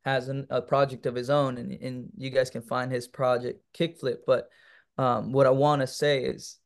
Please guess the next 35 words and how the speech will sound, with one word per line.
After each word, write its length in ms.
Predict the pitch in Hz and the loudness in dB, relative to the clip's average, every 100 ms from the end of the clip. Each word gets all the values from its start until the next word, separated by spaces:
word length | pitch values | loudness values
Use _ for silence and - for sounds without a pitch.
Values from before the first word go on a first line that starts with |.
| - | -6
I'm 140 | 143 | -6
surrounded 540 | 147 139 127 139 156 123 | -4 -6 -2 0 0 -2
by 160 | 120 | -4
so 300 | 98 - 151 | -6 -4 0
many 240 | 147 139 123 | 0 0 -4
talented 480 | - 131 127 113 - | -4 -4 -4 -10 -10
people 440 | 143 156 - 131 _ _ _ - | -10 -8 -10 -12 _ _ _ -2
that, 380 | 131 123 117 _ _ _ _ _ _ _ _ _ _ _ _ _ _ _ _ _ _ - | 2 2 -2 _ _ _ _ _ _ _ _ _ _ _ _ _ _ _ _ _ _ 0
again, 440 | 143 143 135 165 _ | 2 2 2 -4 _
I 180 | - 135 | -4 0
ask 240 | 135 139 | 0 -2
the 100 | 143 | -4
universe, 500 | 139 147 139 123 120 | -2 -2 -4 -6 -8
find 300 | - 131 135 | -4 0 0
me 120 | 143 143 | 0 -2
the 260 | 123 143 | -4 -4
best 340 | 139 139 135 - | 2 2 2 -4
people 280 | 135 135 | -6 -2
that 140 | 131 127 | 0 0
I 80 | 131 | -2
can 160 | 135 | -4
work 220 | 135 139 | -4 -4
with 120 | 135 127 | -4 -2
that 160 | 127 | -4
can 200 | - 127 | -4 -6
become 360 | 123 - 139 131 | -8 -4 -2 0
my 140 | 127 | -2
brothers 520 | 123 139 127 - 139 | 2 4 4 -2 -8
and, 200 | 123 120 - | -10 -8 -8
and, 280 | 127 123 | -8 -8
and 140 | 127 123 | -8 -6
sisters 500 | - 151 - 127 123 | -4 -4 -6 -12 -4
that 140 | 127 | 0
I 80 | 123 | 0
can 300 | - 127 120 | -2 -6 -8